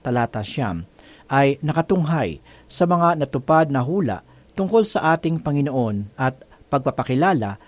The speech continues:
tungkol sa kaharian. Sa kabanatang ito ay nanganib ang buhay ng Panginoong Jesus dahil sa maitim na balak ni Haring Herodes, subalit inihula sa salita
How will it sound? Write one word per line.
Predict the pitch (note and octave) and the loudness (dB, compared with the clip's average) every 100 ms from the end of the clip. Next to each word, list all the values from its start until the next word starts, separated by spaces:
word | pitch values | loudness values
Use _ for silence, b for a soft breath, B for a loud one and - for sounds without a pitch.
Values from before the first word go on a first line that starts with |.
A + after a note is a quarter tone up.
| b b | b b
tungkol | G#3+ G#3 G#3+ | -2 4 4
sa | - F3+ | 4 -2
kaharian. | C#3 B2 A2 A2 F2+ D2+ - _ _ _ _ _ _ _ _ b b b | 0 0 0 -2 -4 -8 -16 _ _ _ _ _ _ _ _ b b b
Sa | - | -4
kabanatang | D3 C#3 D3 D3+ D3+ E3+ F#3+ | 0 2 4 2 0 -2 -2
ito | C#3+ G#2+ G#2 b b | 0 0 -2 b b
ay | D#3 D#3 | -2 2
nanganib | C#3 C#3 F3+ F#3+ F3+ | 2 4 4 2 0
ang | C#3+ C3 | 0 2
buhay | E3 F3 F3 D#3+ | 4 4 4 2
ng | D#3+ D#3 | -2 -2
Panginoong | D3 C3+ B2 A#2 | 0 2 2 0
Jesus | A2 - A#2 G2+ - - b b | -2 -4 -6 -6 -12 -16 b b
dahil | - D3+ D#3+ D#3+ | -2 4 4 4
sa | - C#3 B2 | 4 2 2
maitim | C#3+ F3 F3 G#3+ | -2 -2 0 2
na | G3+ | 2
balak | D3+ F#3 D#3 F2+ _ _ B2+ | 4 4 4 0 _ _ -4
ni | D3 | 0
Haring | D#3 D#3 D#3 C3 | 2 2 2 0
Herodes, | A#2+ A#2+ A#2+ F2 - - b b b | 0 0 0 -4 -8 -14 b b b
subalit | - F#3 G#3 G3+ G3 - | -4 2 6 6 6 2
inihula | E3+ D#3 E3+ G#3+ G3+ G3 | 0 0 2 2 4 4
sa | F3+ D3+ | 4 0
salita | C3 B2+ | -2 0